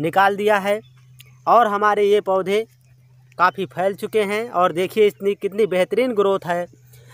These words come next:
और जो हमारा पौधा देखिए काफ़ी बड़ा हो चुका है। देखिए इसकी ग्रोथ को, ये लगभग पाँच छः फीट के लगभग हो गया है।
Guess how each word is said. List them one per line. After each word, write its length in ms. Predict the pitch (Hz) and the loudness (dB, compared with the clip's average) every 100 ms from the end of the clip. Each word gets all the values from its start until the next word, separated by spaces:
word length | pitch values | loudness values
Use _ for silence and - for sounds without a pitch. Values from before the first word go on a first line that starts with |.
| - - | -20 0
और 240 | 185 233 | 4 4
जो 180 | 185 240 | 2 0
हमारा 280 | 214 208 208 | 2 2 0
पौधा 300 | 202 190 196 | 0 -2 0
देखिए 320 | 185 190 202 190 | 0 -2 -2 -2
काफ़ी 300 | 170 165 170 | 0 -2 -2
बड़ा 200 | 156 196 | 0 2
हो 160 | 185 170 | 2 -2
चुका 280 | 175 170 160 | -4 -4 -2
है। 160 | 170 | -4
देखिए 300 | 156 160 175 | -6 -8 -8
इसकी 220 | 165 170 | -8 -10
ग्रोथ 240 | 143 165 185 | -8 -6 -6
को, 240 | - 208 - _ _ _ _ | -4 -6 -8 _ _ _ _
ये 140 | 156 | -4
लगभग 440 | 180 208 185 208 208 _ _ _ - - _ _ | 0 0 0 -2 -2 _ _ _ -20 -20 _ _
पाँच 240 | 170 196 185 | -2 -2 -2
छः 120 | 202 | -4
फीट 200 | 180 185 | -4 -6
के 120 | 190 | -4
लगभग 340 | 185 180 180 170 | -2 0 -2 -2
हो 140 | 190 | -2
गया 240 | 190 185 165 | 0 0 0
है। 220 | 185 | -2